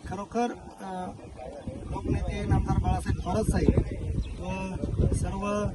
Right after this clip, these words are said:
कारखान्याची यंत्रणा, तसेच सर्व ज्यांच्या जमिनी या चारीमध्ये गेल्या,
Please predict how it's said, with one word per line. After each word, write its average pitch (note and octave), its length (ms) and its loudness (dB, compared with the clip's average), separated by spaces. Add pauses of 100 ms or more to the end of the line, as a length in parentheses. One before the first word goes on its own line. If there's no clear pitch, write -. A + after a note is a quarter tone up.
(520)
कारखान्याची - 760 0 (320)
यंत्रणा, G3 460 2 (720)
तसेच G#3 320 4 (340)
सर्व A3 420 4
ज्यांच्या G#3 520 2 (160)
जमिनी A#3+ 460 6 (200)
या F#3+ 320 0 (460)
चारीमध्ये F#3+ 460 -2
गेल्या, F3+ 280 -2